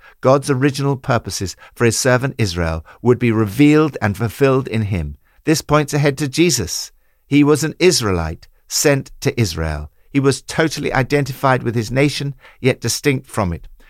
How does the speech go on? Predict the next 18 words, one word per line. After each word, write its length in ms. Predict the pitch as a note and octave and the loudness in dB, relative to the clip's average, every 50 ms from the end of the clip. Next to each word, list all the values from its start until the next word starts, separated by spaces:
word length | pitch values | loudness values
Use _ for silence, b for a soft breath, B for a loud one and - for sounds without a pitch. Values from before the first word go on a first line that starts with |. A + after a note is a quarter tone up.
| b b | b b
The 80 | b C3 | b -4
first 420 | - - - F#3+ G3 G3 - - | -2 -2 0 0 0 0 -2 -4
task 400 | - F#3+ - D#3 C#3 C3+ - - - | -2 0 0 0 0 -2 -4 -8 -4
of 160 | - C3+ - | -4 -4 -2
the 100 | B2 C3+ | -2 -2
servant 440 | C3 - - C#3 B2 G#2 F#2+ F2 - - | -2 0 2 2 2 0 -2 -6 -8 -8
is 140 | A2 - - | -12 -10 -8
to 80 | B2 | -6
declare 480 | A2 G#2+ A#2+ - - - C#3 D3+ D3 C#3+ | -4 -4 -4 -4 -4 -2 0 2 2 2
the 120 | A#2+ C3+ | 0 -2
truth. 400 | B2 - - A2+ F2+ E2 - _ _ B B B B B | -6 -4 -4 -4 -4 -4 -6 _ _ B B B B B
His 180 | D#3 D3 A#2+ | 0 0 2
mouth 440 | B2 C#3+ E3 F3+ G3 G3 - - _ b b b | 2 2 2 2 2 0 -2 -6 _ b b b
is 160 | b C3 A2+ | b -2 0
like 180 | A#2+ A#2+ B2 - | 2 0 0 0
a 80 | A#2+ G2+ | -2 -4
sharpened 500 | - - - - D3+ C#3 - - A#2+ - | -4 -2 0 0 0 0 -2 -6 -8 -6
sword. 400 | - A#2 G#2+ F#2+ D#2+ D#2 D#2 | -2 -2 -2 -2 -2 -4 -8